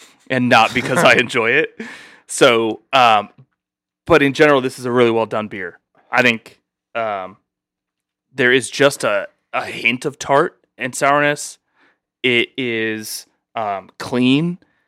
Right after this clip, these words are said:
Speaker 1: The cucumbers do lend themselves to, like, kind of a crisp flavor,
Speaker 2: Right.
Speaker 1: like, naturally on their own,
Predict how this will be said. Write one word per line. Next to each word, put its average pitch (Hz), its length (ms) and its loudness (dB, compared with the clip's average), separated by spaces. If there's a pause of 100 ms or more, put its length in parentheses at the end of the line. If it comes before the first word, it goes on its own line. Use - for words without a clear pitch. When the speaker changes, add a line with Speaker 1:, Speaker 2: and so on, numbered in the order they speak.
(240)
Speaker 1:
The 120 340 0
cucumbers 185 840 -2 (200)
do 139 400 2
lend 120 240 0
themselves 123 480 -2
to, 135 120 -8
like, 113 280 -4
kind 131 200 -4
of 123 80 -8
a 110 40 -8
crisp - 640 -12
flavor, 135 640 -6
Speaker 2:
Right. 92 200 -14 (440)
Speaker 1:
like, 117 320 -6
naturally 135 560 2
on 127 140 2
their 117 180 0
own, 123 340 -4